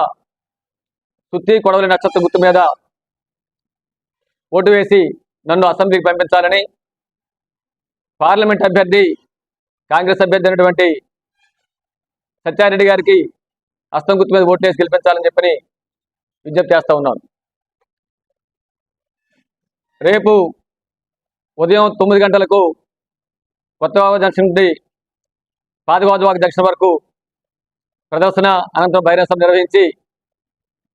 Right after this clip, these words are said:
గాజువాక ఎంఆర్ ఆఫీసులో నామినేషన్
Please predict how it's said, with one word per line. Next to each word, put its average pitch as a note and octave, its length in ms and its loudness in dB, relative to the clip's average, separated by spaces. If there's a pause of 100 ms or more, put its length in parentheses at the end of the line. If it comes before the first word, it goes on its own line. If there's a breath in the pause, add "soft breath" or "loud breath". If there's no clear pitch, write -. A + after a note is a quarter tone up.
(580)
గాజువాక F#3 420 0
ఎంఆర్ F#3 220 2
ఆఫీసులో F3 300 0 (1500)
నామినేషన్ F3 480 0